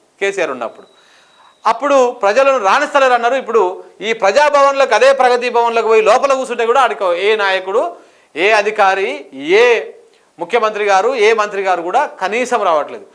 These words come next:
మళ్ళీ అదే ప్రజాభవన్లో ముంగల భాగంలో సీతక్క ఉంటుంది, వెనక భాగంలో బట్టి విక్రమార్క ఉంటారు. ఇద్దరు అలానే ఉంటారు, కానీ కనీసం వీళ్ళని పట్టించుకొని కూడా పట్టించుకోవట్లేరు. ప్రజలకు ఇప్పటికే అర్థమై ఉంటుంది. So నాయకుడు ప్రజలకు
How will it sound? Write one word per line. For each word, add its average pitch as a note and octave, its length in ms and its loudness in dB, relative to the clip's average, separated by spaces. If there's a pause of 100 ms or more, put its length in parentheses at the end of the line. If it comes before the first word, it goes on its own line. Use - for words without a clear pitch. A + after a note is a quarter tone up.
(220)
మళ్ళీ G3+ 160 2
అదే C#4 200 2
ప్రజాభవన్లో C4 720 2
ముంగల A#3+ 300 0
భాగంలో A#3 580 2 (260)
సీతక్క B3+ 320 -2
ఉంటుంది, C4 280 0
వెనక B3+ 200 0
భాగంలో A#3 420 0
బట్టి G3 260 -2
విక్రమార్క C#3 460 -4
ఉంటారు. G#2+ 220 -20 (500)
ఇద్దరు C#4+ 200 2
అలానే C#4 200 2
ఉంటారు, B3 340 -2 (420)
కానీ C4+ 220 2
కనీసం B3+ 480 -2
వీళ్ళని C#4 400 -2 (680)
పట్టించుకొని G#3+ 380 -4
కూడా A#3 100 -2
పట్టించుకోవట్లేరు. E3 580 -6 (340)
ప్రజలకు G#3+ 360 0
ఇప్పటికే A3+ 240 -4
అర్థమై G3 440 -2
ఉంటుంది. C#3 220 -10 (1000)
So G3+ 80 2 (1400)
నాయకుడు C4+ 800 0 (440)
ప్రజలకు B3+ 540 2